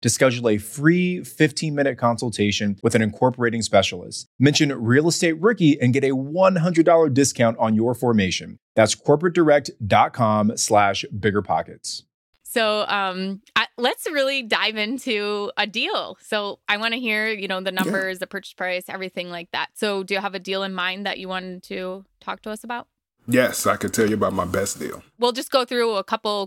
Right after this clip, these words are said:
Speaker 2: quick questions, and then you can t-, pretty much tell us the story about it. But, uh, when did you purchase this? What deal number was it?
Speaker 3: Uh, so this was actually deal number three for me, and, uh, I did this deal with a partner.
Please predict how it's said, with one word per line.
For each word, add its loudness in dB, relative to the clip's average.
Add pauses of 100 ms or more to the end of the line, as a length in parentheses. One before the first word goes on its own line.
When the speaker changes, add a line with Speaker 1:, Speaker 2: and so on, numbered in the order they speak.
Speaker 2:
quick -4
questions, -6
and -4
then -4
you -10
can -8 (140)
t-, -10 (120)
pretty -6
much -6
tell -4
us -8
the -12
story -6
about -6
it. -8
But, -6 (380)
uh, -4
when -4
did -8
you -8
purchase -8
this? -8
What -6 (240)
deal -6
number -10
was -12
it? -12 (420)
Speaker 3:
Uh, 0
so 2
this 2
was 2
actually 2
deal 2
number 2
three 0
for 0
me, -2
and, -2
uh, 0 (300)
I -2
did -2
this -2
deal 0
with -2
a -4
partner. -4